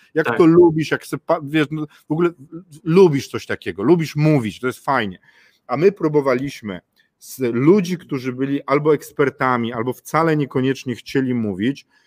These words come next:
Speaker 1: robić gwiazdy i, i, i wychodziło nam to bokiem, bo nie dość, że ci ludzie na tych scenach czasem to wyglądali, jakby byli tam za karę, nie? Jakby, wiesz,
Speaker 2: Mhm.
Speaker 1: on mówi, m-, nawet próbuje się uśmiechać, a z tyłu ko-, stoi S S man z M P czterdzieści,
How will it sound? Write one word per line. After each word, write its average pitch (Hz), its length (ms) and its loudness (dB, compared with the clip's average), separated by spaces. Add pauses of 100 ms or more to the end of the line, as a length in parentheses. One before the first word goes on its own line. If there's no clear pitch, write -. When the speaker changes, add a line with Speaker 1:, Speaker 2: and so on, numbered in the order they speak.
(220)
Speaker 1:
robić 135 460 4
gwiazdy 110 640 0 (140)
i, 117 80 -4 (160)
i, 123 180 -6
i 123 100 -6
wychodziło 127 600 2
nam 113 180 0
to 110 100 -2
bokiem, 92 500 -4
bo 107 220 0 (360)
nie 135 200 2
dość, 180 180 6
że 131 120 -4
ci - 160 -8
ludzie 143 260 2
na 131 120 -2
tych - 180 -8
scenach 135 340 -4
czasem 131 320 -4
to 123 100 -4
wyglądali, 123 520 0
jakby 120 220 2
byli 117 200 0
tam 113 180 -2
za 107 140 -2
karę, 98 420 0
nie? 98 80 0
Jakby, 104 420 0
wiesz, 110 160 4
Speaker 2:
Mhm. 90 160 -2 (240)
Speaker 1:
on 131 160 0
mówi, 127 460 2
m-, 123 260 -2
nawet 120 340 0
próbuje 123 420 2
się - 140 0
uśmiechać, 123 560 0
a 110 60 -2
z - 120 -16
tyłu 123 240 2
ko-, 117 280 2
stoi 120 340 -2
S 120 180 -6
S 123 180 0
man 101 160 -8
z - 80 -20
M 107 140 -10
P 98 120 -4
czterdzieści, 95 720 -6